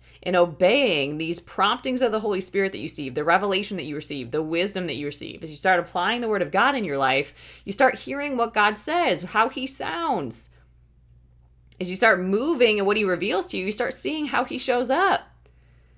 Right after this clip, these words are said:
You start moving in grace, by grace through faith, right? You start moving differently and you start seeing God differently. And then you start having a track record, right? So it's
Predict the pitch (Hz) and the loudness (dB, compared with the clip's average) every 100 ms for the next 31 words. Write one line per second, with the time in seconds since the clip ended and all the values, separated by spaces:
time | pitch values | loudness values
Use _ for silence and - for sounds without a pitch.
0 | _ - 208 247 202 208 269 302 285 247 | _ -4 4 4 6 4 4 2 0 0
1 | - 233 226 214 175 170 190 285 233 - | 2 2 0 -2 -8 -4 0 0 0 -2
2 | - 202 214 170 202 262 - - - 226 | -2 -2 -2 -2 -2 -2 -6 -10 -8 -8
3 | - - 220 269 214 - 165 180 202 226 | -8 -6 -2 0 -2 0 2 2 0 -2
4 | 180 180 233 262 233 170 156 151 151 160 | 0 0 0 0 0 0 -2 -4 -4 -6
5 | 160 160 - - 170 160 135 127 135 - | -4 -4 -4 -6 -6 -4 -4 -4 -8 -12
6 | - - - _ _ _ _ _ _ _ | -12 -14 -16 _ _ _ _ _ _ _
7 | _ _ _ _ _ - 151 160 160 151 | _ _ _ _ _ -10 -6 -4 -4 -4
8 | 165 156 147 - 143 151 143 139 139 131 | -4 -6 -8 -4 -2 -2 -6 -4 -4 0
9 | 143 156 - 170 156 - | 2 2 0 -2 -2 -4